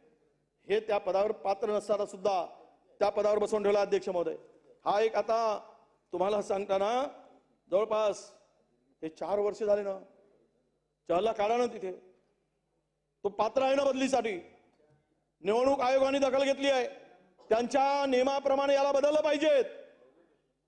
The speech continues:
पण त्याला बदलत नाही. हे पाठीशी घालणं सुरू आहे.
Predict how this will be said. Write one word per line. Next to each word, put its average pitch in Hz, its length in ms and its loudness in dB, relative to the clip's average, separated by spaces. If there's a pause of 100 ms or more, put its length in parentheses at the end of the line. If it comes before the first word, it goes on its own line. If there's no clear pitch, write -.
(120)
पण 220 60 -14 (100)
त्याला 202 180 -2
बदलत 285 340 2
नाही. 302 160 2 (760)
हे 233 80 4
पाठीशी 262 360 -2
घालणं 285 240 4
सुरू 285 200 4
आहे. 285 200 2